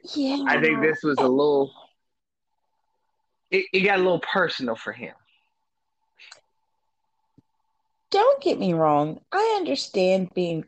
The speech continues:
Speaker 1: cr-, tough on terrorists or, you know, tough on criminals in general. But at some, I mean,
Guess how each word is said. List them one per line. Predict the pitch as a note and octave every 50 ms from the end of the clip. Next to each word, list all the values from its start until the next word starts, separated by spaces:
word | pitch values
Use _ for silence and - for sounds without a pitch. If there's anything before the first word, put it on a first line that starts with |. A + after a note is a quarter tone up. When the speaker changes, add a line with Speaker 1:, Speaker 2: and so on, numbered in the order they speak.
| _ _
Speaker 1:
cr-, | - - - - - - - _ _ _ _ -
tough | - - F3 F3 F3 F3+ F3+ - - - - - _ _ -
on | D#3+ E3 D#3+ D#3 D3+ D3+ D3+ D3+ D3
terrorists | - - - E3 D#3+ D#3+ E3 D#3+ D#3+ D#3+ D#3+ E3 E3+ - - -
or, | - G#2 F#2 A#2+ C#3+ - _ _ _ _ _ _ _ _ _ _ - -
you | C3+
know, | C3+ A#2+ - - - - - _ _ _ _ _ _ _ _ _ _ _ _ _ -
tough | - - D#3 E3 - -
on | E3 D#3+ D#3+ -
criminals | - - - D#3+ D3+ E3 E3 E3 E3+ E3 D#3+ E3 D#3+ E3 E3+ - - - -
in | D#3 E3 D#3+ D3+ -
general. | - B2+ B2+ C#3+ D#3 E3 F3 E3+ E3+ E3+ E3+ E3+ _ _ _ _ _ _ _ _ _ _ _ _ _ _ _ _ _ _ _ _ _ _ _ _ _ _ _ _ _ _ _ _ _ _ _ _ _ _ _ - - _ _ _ _ _ _ _ _ _ _ _ _ _ _ _ _ _ _ _
But | A3 G#3+ G3+
at | F#3+ F#3 - - - -
some, | - - - - - - - - A#3+ A#3+ C#4 F#4 F#4+ G4 G4 G4+ - _ _ _ _ _ _ _ _ _ _ _ _ _ _ _ _ _ _ - _ - - - _ _ _ _ _ _ _ _ _ _ _ _ _ _ _ _ _ _ _ -
I | G3+ G#3+
mean, | G#3+ G#3+ G3+ G3 F#3+ F#3